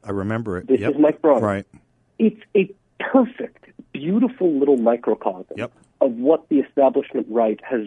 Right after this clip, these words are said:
Speaker 2: driven itself into. You beg, you beg by compromising for a tiny place at the table that actually has no power,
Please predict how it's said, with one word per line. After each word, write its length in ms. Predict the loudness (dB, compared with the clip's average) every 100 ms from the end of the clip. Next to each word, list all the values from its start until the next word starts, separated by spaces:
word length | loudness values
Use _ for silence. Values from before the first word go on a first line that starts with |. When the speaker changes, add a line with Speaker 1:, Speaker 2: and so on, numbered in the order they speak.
| -8
Speaker 2:
driven 440 | -4 2 4 4
itself 420 | 2 0 -4 -4 -4
into. 440 | -6 -6 -6 -12 -14 _ _ _ _ -8
You 160 | -4
beg, 640 | -4 -2 2 4 4 0 -10 _ _
you 260 | -10 -10 -4 2
beg 400 | 2 2 -2 -6 _ _
by 120 | -4
compromising 840 | -4 0 -2 0 -6 -6 -6 -12 -14 _ _ _ _ _ _ _ -6
for 160 | -6 -6
a 80 | -12 -14 -8
tiny 420 | -2 0 0 -2 -6 _ _ _ _
place 280 | -2 -2 -4
at 160 | -12 -12
the 80 | -6
table 400 | -6 -6 -12 -20 _ _ _ _ _ _ _ 0
that 100 | 2
actually 360 | 0 -2 -4
has 120 | -4 -10
no 240 | -8 -6 -6
power, 540 | -6 -8 -8 -8 -14